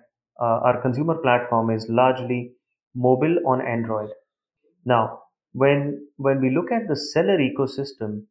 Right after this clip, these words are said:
uh, they are slightly larger, uh, players like a wholesaler, a distributor, where they might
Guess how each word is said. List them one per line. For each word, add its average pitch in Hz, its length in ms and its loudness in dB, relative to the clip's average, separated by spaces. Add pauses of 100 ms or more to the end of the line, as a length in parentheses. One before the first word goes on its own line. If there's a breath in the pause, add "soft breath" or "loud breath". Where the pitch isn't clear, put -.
(140)
uh, 104 560 -4 (300)
they 143 140 0
are 165 160 4
slightly 160 520 0
larger, 127 640 2 (520)
uh, 110 300 -2 (100)
players 110 340 2
like 110 220 -2
a 107 40 -2
wholesaler, 110 680 -2
a 110 100 -8
distributor, 117 760 -4 (440)
where 120 200 4
they 123 80 0
might 120 280 2